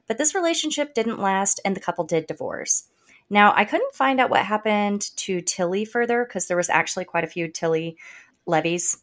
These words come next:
in the area, and I wasn't a thousand percent sure that Tilly was her legal name. So I tried my best, couldn't find it, and from what I did read, it does seem like Sylvian did remarry.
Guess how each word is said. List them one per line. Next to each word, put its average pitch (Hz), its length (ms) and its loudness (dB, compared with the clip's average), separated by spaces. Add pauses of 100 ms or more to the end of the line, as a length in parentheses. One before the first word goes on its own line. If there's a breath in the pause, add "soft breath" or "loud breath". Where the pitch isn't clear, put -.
(140)
in 170 120 -2
the 156 160 -2
area, 208 500 2 (640 loud breath)
and 190 140 6
I - 20 8
wasn't 226 260 6
a 196 160 2
thousand 175 280 6
percent 170 320 -4
sure 165 160 -2
that 147 160 -2
Tilly 160 240 0
was 160 160 0
her 160 80 -2
legal 143 320 -2
name. - 320 -8 (100)
So 156 360 6
I 180 80 6
tried 262 240 4
my 277 80 4
best, 190 480 2 (360)
couldn't 202 300 -2
find 170 300 2
it, 160 320 2 (320 loud breath)
and 185 160 2
from 190 160 -4
what 220 120 2
I 170 360 0 (320)
did 262 240 4
read, 269 200 0
it 185 280 0
does 202 280 4
seem 208 440 2 (100)
like 165 580 -2
Sylvian 165 480 0
did 156 200 0
remarry. 131 680 -6